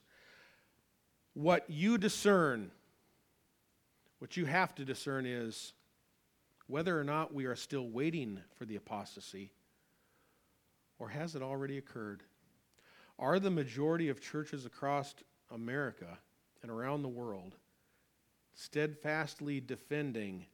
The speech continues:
sound doctrine, or are they attempting to allure the world?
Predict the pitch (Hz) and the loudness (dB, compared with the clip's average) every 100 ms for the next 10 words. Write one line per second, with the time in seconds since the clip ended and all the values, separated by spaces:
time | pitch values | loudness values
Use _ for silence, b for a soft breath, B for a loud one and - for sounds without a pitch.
0 | - - 123 131 147 160 165 170 - - | -18 -10 -6 -4 -2 -4 -4 -10 -12 -2
1 | 123 120 - 87 80 - _ _ _ _ | -2 -2 -8 -16 -16 -20 _ _ _ _
2 | _ _ _ _ _ _ _ _ _ _ | _ _ _ _ _ _ _ _ _ _
3 | _ 143 165 117 82 110 127 _ _ _ | _ -2 0 -2 -6 -14 -18 _ _ _
4 | _ _ _ _ - 107 117 117 135 139 | _ _ _ _ -8 -4 -4 -2 -2 -2
5 | 139 135 120 - 104 87 90 _ - 127 | -6 -10 -10 -10 -14 -14 -18 _ -12 -8
6 | 107 107 104 95 98 _ _ 113 107 101 | -6 -6 -10 -10 -16 _ _ -10 -8 -10
7 | 92 - | -12 -18